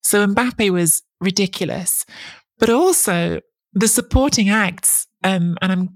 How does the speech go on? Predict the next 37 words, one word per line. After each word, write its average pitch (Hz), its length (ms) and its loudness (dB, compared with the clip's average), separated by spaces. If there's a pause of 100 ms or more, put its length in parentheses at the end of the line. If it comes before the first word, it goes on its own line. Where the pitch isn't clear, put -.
I'm 190 120 -2
going 202 220 0
this 196 180 0
way 180 120 0
'cause 185 200 -4
of 185 80 -4
what 165 100 -6
you 180 80 -4
just 175 160 -2
sort 175 80 -4
of 180 60 -2
said 185 160 -2
about 170 420 -4 (580)
the, 190 160 0
the 185 160 -4
future 269 440 0
of 175 80 0
this 175 180 0
team. 175 320 -2 (440)
The 202 140 0
really, 285 360 2
like, 170 240 -4
the, 196 100 -2
the 190 120 -6
players 262 420 0
who 214 60 0
turn 208 300 0
this 196 160 0
game 226 240 -4
around 175 240 2
for 180 80 -6
France, 180 520 -4
as 185 140 -2
well 190 140 2
as 185 140 -2
Mbappe, 180 680 0 (540)
are 190 340 2